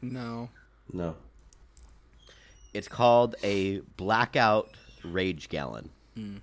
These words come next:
Speaker 3: What do you, give me some guesses of what you think it is, just from hearing that term.
Speaker 2: Blackout
Speaker 3: Blackout
Speaker 2: rage
Speaker 3: rage
Speaker 2: gallon.
Speaker 3: gallon, yeah.
Speaker 2: Like a bunch of
Speaker 1: Well, it's
Speaker 2: booze in a
Speaker 1: obviously a
Speaker 2: gallon jug
Speaker 1: gallon.
Speaker 2: that you drink as fast as you can.
Speaker 1: Yeah.
Speaker 3: Okay.
Speaker 1: Like, it's just a gallon.
Speaker 3: Any other?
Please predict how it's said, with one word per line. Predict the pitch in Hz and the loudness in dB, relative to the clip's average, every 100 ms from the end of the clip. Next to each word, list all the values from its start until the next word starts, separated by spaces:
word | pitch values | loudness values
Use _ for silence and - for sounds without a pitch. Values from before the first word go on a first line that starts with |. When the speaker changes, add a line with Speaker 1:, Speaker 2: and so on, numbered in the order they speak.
| - - - - - _ _ - - | -18 -18 -18 -20 -20 _ _ -20 -6
Speaker 3:
What | 120 147 | 4 6
do | |
you, | 165 | 6
give | - 156 | 4 2
me | 175 | 2
some | 175 175 143 - - | 4 4 4 0 2
guesses | 110 90 - 87 | 2 2 -4 -4
of | 87 78 | -6 -4
what | 92 | -4
you | 95 82 | -4 -4
think | 90 80 | -4 -4
it | 82 | -6
is, | - 50 - - - _ _ | -8 -10 -14 -18 -20 _ _
just | - - | -8 -4
from | 127 98 | -2 -2
hearing | 92 78 | -2 -4
that | 76 - | -6 -8
term. | 82 - | -10 0
Speaker 2:
Blackout | 90 98 107 | 4 6 6
Speaker 3:
Blackout | 110 98 | 6 6
Speaker 2:
rage | 101 104 104 62 | 6 4 4 2
Speaker 3:
rage | |
Speaker 2:
gallon. | 92 90 90 - - - - - - - | 6 6 6 0 -10 -16 -20 -20 -20 -12
Speaker 3:
gallon, | - 67 69 78 | -6 -4 -6 -8
yeah. | 82 69 - | -6 -6 -2
Speaker 2:
Like | 98 98 | -2 -2
a | |
bunch | 92 98 101 101 | -4 0 0 0
of | 123 | 2
Speaker 1:
Well, | 123 | 2
it's | 95 | 2
Speaker 2:
booze | 92 | 6
in | |
a | |
Speaker 1:
obviously | 139 - 82 87 | 6 6 2 4
a | 90 | 4
Speaker 2:
gallon | 95 90 | 4 4
jug | 113 | 4
Speaker 1:
gallon. | 95 87 69 | 4 4 0
Speaker 2:
that | 95 | -4
you | 98 | -6
drink | 87 80 107 | -6 -8 -6
as | 101 - | -8 -2
fast | 92 87 82 | 0 0 -4
as | 85 | -12
you | 85 | -10
can. | 85 73 69 - - | -6 -6 -8 -16 -14
Speaker 1:
Yeah. | 123 101 - - | -8 -8 -6 -2
Speaker 3:
Okay. | 185 - 92 98 - - - - - | -2 0 -2 -4 -10 -20 -20 -20 -12
Speaker 1:
Like, | 113 | -6
it's | 110 113 | -4 -4
just | 113 117 | -8 -8
a | |
gallon. | 104 110 110 101 | -4 -2 0 0
Speaker 3:
Any | 101 | 0
other? | 101 107 107 | -2 -2 -2